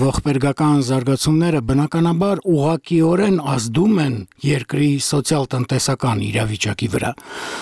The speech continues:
Ազգային տարադրամի փոխարժեքը տատանվում է, բայց բանկային համակարգը մասնագետների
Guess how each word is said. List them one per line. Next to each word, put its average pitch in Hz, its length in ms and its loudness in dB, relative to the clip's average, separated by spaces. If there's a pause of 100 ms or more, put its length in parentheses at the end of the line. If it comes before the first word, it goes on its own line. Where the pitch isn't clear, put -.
(240)
Ազգային 196 460 2
տարադրամի 170 560 2 (100)
փոխարժեքը 139 720 -2 (220)
տատանվում 127 720 0
է, - 20 -4 (220)
բայց 214 320 -2
բանկային 156 500 2
համակարգը 160 680 0 (140)
մասնագետների 123 1040 0